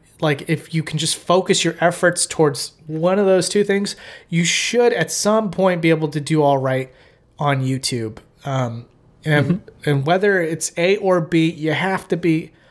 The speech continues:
Speaker 1: likable, you know, e-, like, either, like,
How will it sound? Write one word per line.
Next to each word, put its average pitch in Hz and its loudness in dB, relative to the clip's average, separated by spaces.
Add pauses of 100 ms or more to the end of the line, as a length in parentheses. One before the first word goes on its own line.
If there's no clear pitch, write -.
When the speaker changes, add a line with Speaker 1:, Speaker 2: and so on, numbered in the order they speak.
(160)
Speaker 1:
likable, 151 -2 (160)
you 156 0
know, 143 -2
e-, 156 -8 (400)
like, 160 0
either, 196 0
like, 170 -2